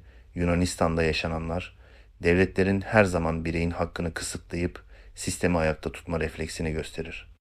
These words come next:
Kanunlar bireyleri koruyormuş gibi yaparak aslında sistemi korur. Çünkü sistem hem devletin hem de iktidarın sigortasıdır. Bin yedi yüz seksen dokuz Fransız ihtilaline benzer bir potansiyelde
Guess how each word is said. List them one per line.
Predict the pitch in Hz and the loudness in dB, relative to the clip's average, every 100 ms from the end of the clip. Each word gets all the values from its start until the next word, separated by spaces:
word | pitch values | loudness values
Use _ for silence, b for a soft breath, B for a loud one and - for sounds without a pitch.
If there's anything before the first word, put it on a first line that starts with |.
| - | -10
Kanunlar | - 85 85 85 87 - - - | 0 2 2 2 0 -2 -16 -12
bireyleri | 90 82 82 87 92 | -4 0 2 4 2
koruyormuş | - 95 92 82 - | 4 4 6 4 -4
gibi | 85 80 | -2 0
yaparak | 80 92 82 - - - - - | 2 2 2 -4 -18 -20 -8 -2
aslında | 87 - 82 82 82 - | -2 -2 -2 0 -2 -8
sistemi | - 95 - 85 85 | -8 -6 -4 -4 -4
korur. | 82 85 87 - - b b b b - | -4 -4 -6 -10 -20 b b b b -4
Çünkü | - 95 - | 0 0 0
sistem | 92 87 92 82 - b b - | -2 -2 -2 -4 -8 b b -2
hem | 95 92 | 2 4
devletin | 82 80 80 82 85 - - | 4 2 -2 -4 -8 -12 -2
hem | 95 85 | 0 2
de | 82 | 0
iktidarın | - 80 82 80 78 - | -2 -2 0 -2 -6 -12
sigortasıdır. | - 80 80 78 80 - 80 - - _ - | -8 -4 -2 -4 -8 -10 -12 -14 -20 _ -6
Bin | 92 | 2
yedi | 95 95 | 4 4
yüz | 101 - | 4 2
seksen | 101 - 113 104 | 0 2 0 0
dokuz | 87 92 | -2 -6
Fransız | - 92 92 87 87 | -2 0 0 -2 -8
ihtilaline | - 87 82 82 82 | -8 0 0 2 0
benzer | 80 78 90 87 | -2 2 2 2
bir | 82 | -2
potansiyelde | - 85 82 80 85 85 85 101 | -4 -6 -6 -4 -6 -4 -2 -4